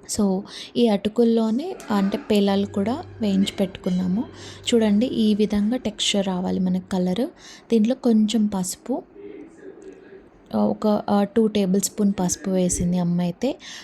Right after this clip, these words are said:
అయితే అటుకుల క్వాంటిటీ వచ్చేసి, ఆ, వన్ కేజీ అటుకులు and హాఫ్ కేజీ పేలాలన్నమాట. So, ఇవన్నీ మేము చాలా, అంటే కొంచెం ఎక్కువ నిల్వ పెట్టుకోవడానికి అని చెప్పేసి, మళ్ళీ నేను కూడా తీసుకొచ్చుకుందామని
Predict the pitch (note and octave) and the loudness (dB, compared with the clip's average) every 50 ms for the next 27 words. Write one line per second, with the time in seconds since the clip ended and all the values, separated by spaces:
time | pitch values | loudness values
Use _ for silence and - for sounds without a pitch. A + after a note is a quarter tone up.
0 | - - - A#3 - B3 A3+ G#3+ G#3+ - A#3 - C4 B3 B3 C4 - A#3+ A3+ G#3 | -6 -2 -2 0 2 2 0 0 0 0 0 2 2 2 2 2 2 2 4 4
1 | G#3 G#3 G#3 A#3+ A#3 - B3 A#3+ A#3 G#3+ G#3 G#3 - - - G#3 G3+ F#3+ - - | 4 4 4 4 2 2 2 2 2 2 0 -2 -4 -4 -2 -2 -2 -2 -4 -4
2 | C#4 E4 F#4+ - - - - - - - - G#3+ G3+ F#3+ G3 G3 G3 G3 G#3 G3+ | -6 -8 -10 -12 -18 -20 -20 -20 -20 -8 -4 0 2 2 2 2 2 2 2 4
3 | G#3+ A3+ A3+ - A#3 G#3+ G#3 G#3 G#3+ - A#3+ A3 G3+ F#3 - G3+ G3 - G3+ G3 | 4 2 2 2 2 2 2 2 0 0 0 0 0 -2 -4 -6 -6 -4 -2 -2
4 | A3 C#4 E4 D4+ A#3 A3 G#3 G3 F#3+ F3+ F#3 F#3+ F3+ F#3+ G3 - - - G#3 F#3+ | 0 0 0 0 0 0 2 0 0 0 0 0 0 0 -2 -2 -4 -2 -2 -2
5 | - C#4 C#4 - - G3 F3+ F3 F3 E3 E3 E3 E3 E3 E3 E3+ F3 F3 F3 - | -2 -4 -4 -2 0 2 2 2 0 -2 -4 -4 -6 -6 -6 -6 -6 -6 -6 -8
6 | - D#4+ - - - - - - - - - - - A3 G#3 G#3 G#3+ G#3+ G#3 G3+ | -10 -10 -10 -12 -14 -16 -16 -18 -18 -18 -16 -6 -2 0 0 2 2 4 4 6
7 | G#3+ A#3+ C4 C4+ C4 B3 A#3 A#3+ A#3+ G#3 G3 G3 G3+ G#3+ G3+ G3+ G#3 G#3+ - A#3 | 6 6 6 8 6 6 6 6 4 2 0 0 0 0 0 0 0 0 2 2
8 | A3 G#3 A3 G#3 G3+ F#3+ - - A3+ A3+ A3+ A#3 A3+ - G#3+ G#3 G#3 G#3 G#3 G#3+ | 2 4 4 2 2 0 0 0 2 2 4 2 4 4 6 8 8 6 6 4
9 | G#3+ G#3+ G#3 - G#3 G3+ - - - G#3+ G3+ G3 G3 F#3+ F#3+ G3 - F#3+ F#3 F#3 | 2 0 0 -2 -4 -4 -4 -4 -2 0 2 2 2 0 -2 -2 -2 -4 -4 -4
10 | - F3+ - - - F#3 F#3 - - B3+ D4+ - - - - - - - - G#3 | -4 -6 -8 -6 -6 -4 -4 -2 -4 -4 -6 -8 -14 -16 -14 -14 -6 0 4 6
11 | G#3 A3 A3 G#3+ G#3 G#3 G3+ G3+ G#3 - A3 A3+ A3 G#3+ - - G3 - - - | 6 6 6 6 6 6 6 4 4 2 0 0 -2 -4 -8 -10 -12 -10 -6 -6
12 | G3+ G3 - - - G#3 G3 G3+ G3 F#3+ F#3+ F#3+ | -6 -6 -6 -6 -6 -6 -4 -2 -2 -2 -2 -2